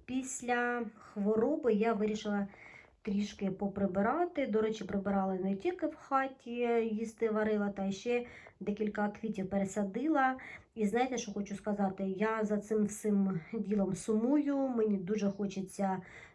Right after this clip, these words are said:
якомога більше проводити часу зараз у садочку. Все квітує, така краса неймовірна.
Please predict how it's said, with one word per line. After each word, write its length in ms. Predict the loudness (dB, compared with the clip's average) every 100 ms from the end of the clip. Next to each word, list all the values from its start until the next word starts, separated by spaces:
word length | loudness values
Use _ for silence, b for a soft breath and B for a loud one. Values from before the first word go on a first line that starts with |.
| B
якомога 540 | -4 -2 0 2 2
більше 300 | 0 -2 -6
проводити 560 | -2 0 0 -2 -4 -6
часу 400 | -2 -2 -2 -4
зараз 400 | -4 -2 -2 -4
у 40 |
садочку. 640 | -4 -2 2 0 0 -4 -4
Все 320 | -4 -2 0
квітує, 840 | 0 -2 0 0 2 2 2 0 -2
така 240 | -2 -2
краса 440 | 0 -2 0 0
неймовірна. 840 | 2 0 0 -2 -2 -2 0 0